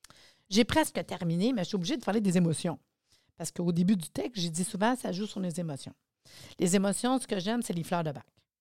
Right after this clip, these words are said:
Puis il y a, entre autres, quatre fleurs de bac, peut-être intéressant, parce qu'il y a plusieurs fleurs, fleurs de bac, là. Mais pour les émotions, si vous êtes des personnes que vous avez des fringales,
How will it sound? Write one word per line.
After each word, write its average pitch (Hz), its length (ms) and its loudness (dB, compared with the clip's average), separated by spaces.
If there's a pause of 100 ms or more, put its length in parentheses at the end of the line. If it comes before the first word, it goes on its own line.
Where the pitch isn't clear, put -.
(520)
Puis - 140 -8
il - 40 -2
y 175 40 6
a, 175 60 8
entre 156 920 0
autres, 302 200 -2
quatre - 180 -2
fleurs 269 200 -2
de 196 100 0
bac, 208 240 -4
peut-être - 340 -4
intéressant, 185 520 -2
parce - 140 -14
qu'il - 80 -10
y - 0 -
a 143 40 -8
plusieurs 196 340 -4
fleurs, 170 280 -4
fleurs 185 180 -4
de 165 100 -2
bac, 214 320 -6
là. 285 180 -4 (480)
Mais 262 300 6
pour 202 140 0
les 202 180 8
émotions, 202 440 2
si 302 640 2
vous 170 300 0
êtes 156 260 0
des 175 180 -4
personnes 165 600 -2
que 170 280 0 (440)
vous 254 220 8
avez 277 120 4
des 254 120 4
fringales, 190 720 -2